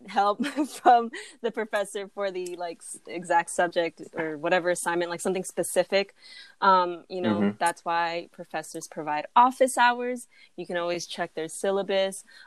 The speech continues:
Speaker 1: Um, you know, they're there to help you. They're there to, um, obviously not mentor you, but, you know, again, just give you access and allow you to get all the learning that you need on anything that you're stuck on. And I know for me, like,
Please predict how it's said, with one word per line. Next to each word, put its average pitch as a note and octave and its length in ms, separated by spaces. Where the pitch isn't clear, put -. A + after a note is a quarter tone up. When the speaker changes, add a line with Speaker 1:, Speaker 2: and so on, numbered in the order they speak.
Speaker 1:
Um, F3+ 460
you G3 140
know, G#3 200
they're G#3+ 200
there A#3 180
to B3+ 80
help A3+ 340
you. F3 200
They're F#3 180
there F#3+ 460
to, F#3 640
um, D#3 400
obviously D#3 300
not D3+ 100
mentor A#3 360
you, F3+ 220
but, F3+ 300
you F#3+ 100
know, G3 200
again, F#3+ 500
just - 300
give G3 160
you G3 240
access F3 640
and D#3+ 480
allow E3 360
you E3 200
to E3 120
get E3+ 280
all F3+ 100
the F3 100
learning E3+ 360
that - 260
you E3+ 100
need D#3+ 220
on E3 160
anything F#3+ 360
that F3 120
you're E3+ 140
stuck - 400
on. D3+ 260
And E3 300
I E3+ 100
know F3 240
for E3+ 180
me, F3 400
like, D#3+ 380